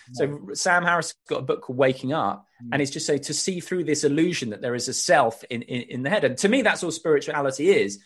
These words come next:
Speaker 2: So it's not
Speaker 1: Yeah.
Speaker 2: this woo-wee type thing. It's just
Speaker 1: Mm.
Speaker 2: looking at reality a bit differently than we currently do.
Speaker 1: Mm. No, listen, wow, there, there's so many interesting rabbit holes out. I just love where this is going. And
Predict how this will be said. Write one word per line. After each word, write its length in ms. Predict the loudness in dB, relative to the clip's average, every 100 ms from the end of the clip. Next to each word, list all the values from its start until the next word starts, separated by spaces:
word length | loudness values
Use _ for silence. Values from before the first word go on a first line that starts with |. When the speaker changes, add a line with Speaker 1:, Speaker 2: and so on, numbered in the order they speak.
| _
Speaker 2:
So 100 | -8
it's 100 | -2
not 140 | 0 2
Speaker 1:
Yeah. 60 |
Speaker 2:
this 120 | 0 0
woo-wee 500 | 4 4 6 2 2
type 300 | 2 0 2
thing. 200 | -2 0
It's 140 | -4
just 220 | -6 -8
Speaker 1:
Mm. 40 | -14 -20 -4
Speaker 2:
looking 340 | 0 2 0
at 100 | 0
reality 500 | 4 4 4 2 0
a 40 | 0
bit 200 | -2 0
differently 300 | 0 0 -4
than 140 | -4
we 120 | -4
currently 360 | -4 -6 -6 -4
do. 260 | -2 -4 -8 _ _
Speaker 1:
Mm. 280 | -6 -6 -8 _ _ _ -6
No, 200 | 2 4
listen, 340 | 4 0 -2
wow, 220 | 0 0 0
there, 160 | -4
there's 360 | -4 -4 -4 -6
so 380 | -4 2 2 2
many 520 | 0 -2 -2 -4 -6
interesting 380 | -8 -8 -8 -4
rabbit 240 | -2 -2
holes 200 | -2 -2
out. 140 | -2 -2
I 40 |
just 120 | -2
love 300 | 0 2 2
where 100 | 0
this 160 | -6 -10
is 120 | -10
going. 260 | -4 -2
And 100 | -2